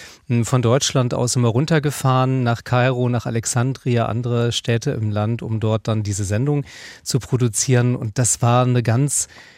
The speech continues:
intensive Zeit, die dann leider durch Corona irgendwann, ähm, abrupt unterbrochen wurde,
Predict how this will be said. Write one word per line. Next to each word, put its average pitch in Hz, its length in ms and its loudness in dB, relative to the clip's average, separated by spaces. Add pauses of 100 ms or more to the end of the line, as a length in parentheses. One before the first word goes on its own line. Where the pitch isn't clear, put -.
intensive 131 600 2
Zeit, 135 300 2
die - 40 0
dann 120 160 4
leider 120 240 4
durch 113 180 0
Corona 131 500 2
irgendwann, 113 640 0 (480)
ähm, 113 200 2
abrupt 113 680 -4
unterbrochen 117 600 0
wurde, 131 380 2